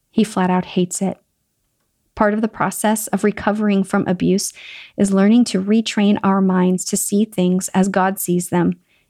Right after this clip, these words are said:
and his word guides us in doing that. Since God's word describes abuse as wicked, you are invited to describe it as wicked.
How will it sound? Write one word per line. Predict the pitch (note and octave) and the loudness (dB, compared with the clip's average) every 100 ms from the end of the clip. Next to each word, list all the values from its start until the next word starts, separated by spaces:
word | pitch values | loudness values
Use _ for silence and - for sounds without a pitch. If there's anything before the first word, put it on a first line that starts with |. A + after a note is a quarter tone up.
| - | 0
and | G3+ | 0
his | G3 G#3+ G3+ | 2 0 0
word | G3+ G3+ A3 | 0 0 0
guides | - F#3+ G#3+ G#3 | -2 0 0 0
us | F3+ F#3 | -2 -4
in | - F#3+ | 0 2
doing | F#3 F#3+ F#3+ | 2 2 0
that. | F#3+ - _ _ _ _ _ _ _ | -2 -6 _ _ _ _ _ _ _
Since | - A#3+ A3+ | -2 0 2
God's | G#3+ G3+ G3 - | 0 0 -2 -2
word | F#3+ G3 | -2 0
describes | F#3 - - F#3+ G3 | -2 -4 -4 -2 -2
abuse | - F3+ A3+ - | -2 0 0 0
as | F3+ | -6
wicked, | E3+ F3 G3+ G#3+ A3 _ _ _ - | -2 -2 0 -2 -2 _ _ _ -4
you | G#3 A#3 | 2 2
are | G#3+ | 4
invited | G3 F#3 F3+ F3+ F3+ | 2 2 0 0 -2
to | F3+ | -4
describe | F3+ - E3+ F3+ | -4 -4 -2 0
it | F3+ - | -2 -2
as | F#3+ G3 | -6 -2
wicked. | F3+ - - | -4 -2 -10